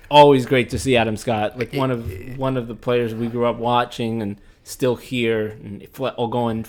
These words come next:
Speaker 1: all flag sick in, but still making a bunch of birdies. So
Speaker 2: Yeah.
Speaker 1: it, it was fun to watch, and I guess just hats off to Jay Rose for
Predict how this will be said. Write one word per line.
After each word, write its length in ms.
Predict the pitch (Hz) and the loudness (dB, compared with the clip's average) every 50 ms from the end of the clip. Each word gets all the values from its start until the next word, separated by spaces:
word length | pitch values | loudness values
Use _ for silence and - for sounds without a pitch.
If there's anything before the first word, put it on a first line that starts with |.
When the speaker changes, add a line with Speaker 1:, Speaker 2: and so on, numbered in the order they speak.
| - | -6
Speaker 1:
all 180 | - 131 127 120 | -2 -2 -2 -2
flag 320 | - - 127 120 120 110 | -2 -2 -2 -2 -2 -2
sick 240 | - - 123 107 - | -4 -4 -4 -4 -2
in, 220 | 123 117 117 113 | -2 -2 -2 -2
but 120 | 107 110 - | -4 -6 -8
still 200 | - - 127 113 | -4 -2 0 0
making 280 | 120 120 113 110 127 117 | 2 2 0 0 0 -4
a 60 | 110 | -2
bunch 220 | 107 113 113 - | -2 -4 -4 -4
of 80 | 117 98 | -8 -4
birdies. 460 | 104 117 120 113 110 107 101 - - _ _ - - _ - _ - - | -2 -2 0 0 -2 -4 -6 -10 -16 _ _ -20 -20 _ -20 _ -20 -18
So 440 | - - 120 110 110 107 104 101 101 - | -8 -4 0 0 2 2 0 -2 -4 -8
Speaker 2:
Yeah. 100 | - 123 127 | -4 -4 -2
Speaker 1:
it, 80 | - | 0
it 120 | 147 143 139 | 2 2 2
was 140 | 139 127 131 | 2 0 -2
fun 240 | - 151 143 139 | -2 -2 0 0
to 60 | 135 123 | 0 2
watch, 380 | 120 127 123 120 110 107 - | 4 4 4 4 2 -2 -6
and 320 | 117 110 110 107 - - - | -8 -8 -8 -8 -10 -8 -2
I 120 | 107 110 | 0 2
guess 200 | 117 127 123 120 | 2 2 0 -2
just 240 | - - 143 127 - | -6 -12 -12 -10 -4
hats 240 | - 135 156 156 - | -2 -2 -2 -2 -2
off 200 | 165 175 160 - | -8 -8 -8 -8
to 80 | 147 127 | -8 -2
Jay 220 | 123 143 135 131 | 2 2 4 4
Rose 280 | 131 147 160 151 131 - | 4 4 2 2 0 -2
for 260 | - 120 110 107 | -2 -2 -2 -2